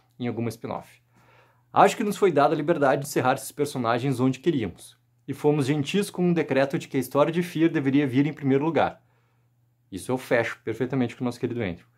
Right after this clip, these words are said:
"E nós realmente tentamos criar essas histórias para que parecesse uma conclusão satisfatória. Mas também queríamos criar a sensação de que há um próximo capítulo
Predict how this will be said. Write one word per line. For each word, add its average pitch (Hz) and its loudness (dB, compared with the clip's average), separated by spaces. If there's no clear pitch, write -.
"E 139 -2
nós 160 4
realmente 175 2
tentamos 170 -2
criar 135 4
essas 139 -4
histórias 135 -4
para 131 -4
que - -18
parecesse 143 -4
uma 147 2
conclusão 147 0
satisfatória. 120 -4
Mas 143 4
também 170 2
queríamos 180 2
criar 151 4
a 147 2
sensação 151 -6
de 143 -10
que 131 -6
há 131 2
um 151 -4
próximo 175 0
capítulo 180 -2